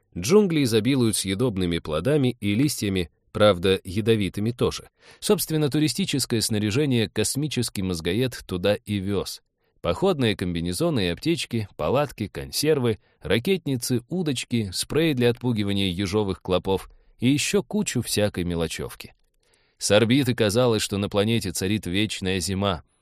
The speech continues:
но на самом деле Землю покрывал не снег, а белоснежная трава.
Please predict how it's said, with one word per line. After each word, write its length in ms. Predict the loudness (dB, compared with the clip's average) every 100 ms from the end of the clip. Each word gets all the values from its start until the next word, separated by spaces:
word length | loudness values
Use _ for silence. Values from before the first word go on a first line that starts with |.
| _
но 140 | -4 0
на 120 | 2
самом 360 | 4 2 2
деле 300 | 2 2 2
Землю 420 | 0 0 0 0 -2
покрывал 480 | -6 -4 0 2
не 140 | 0 -4
снег, 440 | -4 -2 -2 -4 _ _ _
а 120 | -4
белоснежная 760 | -2 0 -2 0 0 0 -2 -4
трава. 480 | -2 -2 0 -2